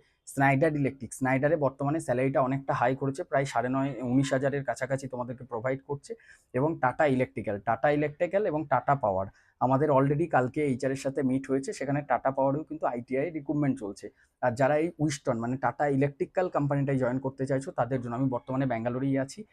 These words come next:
আর তোমরা এখন যদি আসতে পারো, সরাসরি আমি নিজে তোমাদেরকে জয়েনিং প্রসেস থেকে শুরু করে সমস্ত কিছু কমপ্লিট করে দেবো। আমাদের অফিস বর্ধমানে, তোমরা বর্ধমানেও যোগাযোগ করতে পারো। আর যদি তোমাদের মনে হচ্ছে যে না, আপাতত,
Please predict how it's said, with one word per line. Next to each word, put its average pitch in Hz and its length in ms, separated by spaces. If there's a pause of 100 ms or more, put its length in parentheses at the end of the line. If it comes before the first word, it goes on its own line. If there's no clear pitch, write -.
(220)
আর 104 160 (120)
তোমরা 131 240
এখন 151 260
যদি 151 200
আসতে 131 260
পারো, 156 180
সরাসরি 147 500 (100)
আমি 147 280
নিজে 143 280
তোমাদেরকে 147 420
জয়েনিং 131 340
প্রসেস 135 280
থেকে 139 180
শুরু 135 180
করে 151 140
সমস্ত 127 320
কিছু 131 160
কমপ্লিট 123 360
করে 110 180
দেবো। 101 220 (360)
আমাদের 135 480
অফিস 139 320
বর্ধমানে, 143 520
তোমরা 131 420
বর্ধমানেও 123 560
যোগাযোগ 123 340
করতে 139 240
পারো। 147 240 (280)
আর 107 220
যদি 117 220
তোমাদের 135 340
মনে 127 180
হচ্ছে 143 260
যে 143 120
না, 131 300
আপাতত, 127 640